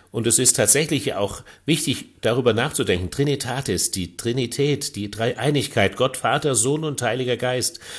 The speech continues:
Darum geht es. Und auch in der Predigt wird es darum gehen, um diesen dreieinigen Gott. Er möge uns seinen Segen schenken für diesen Gottesdienst, für diese Audioandacht, denn das brauchen wir. Das brauchen wir in dieser Zeit und das braucht diese Welt, den Segen des dreieinigen Gottes.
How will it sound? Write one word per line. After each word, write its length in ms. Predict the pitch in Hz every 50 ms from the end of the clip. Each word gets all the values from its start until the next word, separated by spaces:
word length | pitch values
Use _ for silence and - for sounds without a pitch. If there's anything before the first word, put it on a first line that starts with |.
| - -
Darum 260 | - 107 120 139 131 107
geht 200 | 120 131 135 113
es. 280 | 87 - - - - - - - - -
Und 100 | - -
auch 120 | 104 107 110
in 60 | 120
der 60 | 107
Predigt 380 | 104 - 117 139 143 123 98 -
wird 100 | 107 98
es 120 | 92 -
darum 240 | - 98 95 104 92
gehen, 240 | - 95 107 120 120
um 360 | 113 - - - - _ -
diesen 200 | 101 98 113 110
dreieinigen 600 | - 104 101 104 101 107 123 147 143 - 135 120
Gott. 380 | 98 123 120 120 - - - - - - _
Er 140 | - 123 131
möge 260 | 131 131 143 127 127
uns 180 | 104 98 95 -
seinen 240 | 110 107 113 113 101
Segen 300 | 104 117 131 131 131 113
schenken 400 | - 123 123 139 135 - 127 117
für 120 | - 113
diesen 260 | 98 98 - - 90
Gottesdienst, 500 | - 131 135 139 123 - - 123 113 -
für 80 | - 104
diese 280 | 95 92 90 101 -
Audioandacht, 760 | 95 120 135 143 127 120 117 123 113 117 110 - - - - - - - - - - -
denn 100 | 98 104
das 220 | 139 135 - -
brauchen 360 | - 117 113 131 110 131 110
wir. 300 | 92 95 90 82 80 73 - - - - - - _ _ -
Das 200 | - 92 - -
brauchen 320 | - 95 107 107 120 107
wir 100 | 120 139
in 60 | 135 123
dieser 260 | 135 117 117 123 110
Zeit 280 | - - 113 113 110
und 60 | 113 101
das 140 | 101 -
braucht 300 | - - 98 92 - -
diese 200 | 110 110 107 117
Welt, 280 | 95 104 98 95 90 -
den 100 | 90 85
Segen 340 | 82 - 107 123 123 107 98
des 140 | 92 85 -
dreieinigen 640 | - - 87 87 - - 98 110 110 110 110 107
Gottes. 540 | 95 95 87 - 87 - - - - -